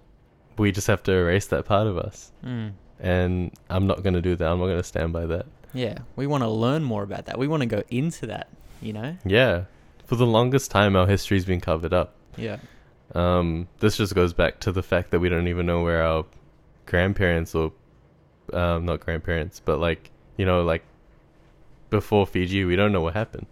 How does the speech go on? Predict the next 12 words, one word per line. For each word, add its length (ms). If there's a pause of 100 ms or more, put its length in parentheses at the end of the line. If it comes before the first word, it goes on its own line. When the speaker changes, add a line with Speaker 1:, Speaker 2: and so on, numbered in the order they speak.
(140)
Speaker 2:
Yeah. 200 (640)
Speaker 1:
You 100
know, 200
we 140
have 220
some 400
oral 240
histories, 760 (300)
we 100
have 280 (300)
some, 640 (1040)
uh, 600